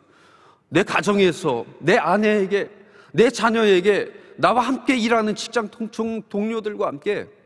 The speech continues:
주님 우선의 삶을 살아가는 거예요. 우리 하나님께서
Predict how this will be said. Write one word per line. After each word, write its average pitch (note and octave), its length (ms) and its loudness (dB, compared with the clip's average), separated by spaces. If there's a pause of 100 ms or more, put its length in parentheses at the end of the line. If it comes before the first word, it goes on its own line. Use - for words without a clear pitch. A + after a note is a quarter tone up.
(540)
주님 G#3 360 -10
우선의 F#3 340 -8
삶을 E3+ 440 -8 (460)
살아가는 - 600 -10
거예요. - 160 -20 (3250)
우리 G#2 160 -6
하나님께서 A#2 840 -4